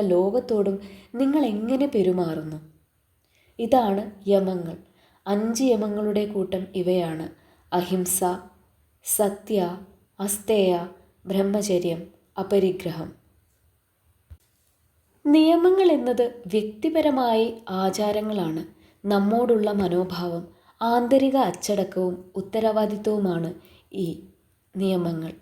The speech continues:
അഞ്ച് നിയമങ്ങളുണ്ട്. ശൗച അഥവാ ശുദ്ധി, സന്തോഷ,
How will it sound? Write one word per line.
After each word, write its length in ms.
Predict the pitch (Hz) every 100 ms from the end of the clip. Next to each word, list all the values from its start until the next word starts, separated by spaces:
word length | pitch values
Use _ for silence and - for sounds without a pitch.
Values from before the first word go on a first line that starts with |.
| _ - - -
അഞ്ച് 360 | 240 262 285 330
നിയമങ്ങളുണ്ട്. 760 | 226 185 185 202 214 185 165 185 - _ _ _ _
ശൗച 540 | - 196 214 220 220 - 180 - - _ _ -
അഥവാ 340 | 185 180 190 226
ശുദ്ധി, 440 | - 226 - 185 - - - _ _ -
സന്തോഷ, 680 | - 220 214 214 226 214